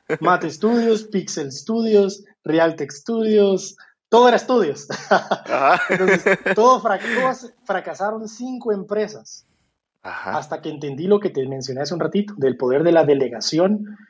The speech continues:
Speaker 2: Y fue cuando le puse Smart Canvas y dije, "No, no,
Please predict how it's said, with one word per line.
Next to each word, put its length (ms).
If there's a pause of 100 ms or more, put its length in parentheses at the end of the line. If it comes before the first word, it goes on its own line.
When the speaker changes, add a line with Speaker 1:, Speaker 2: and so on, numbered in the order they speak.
(420)
Speaker 2:
Y 100
fue 200
cuando 200
le 100
puse 260
Smart 280
Canvas 460
y 80
dije, 300
"No, 300 (380)
no, 340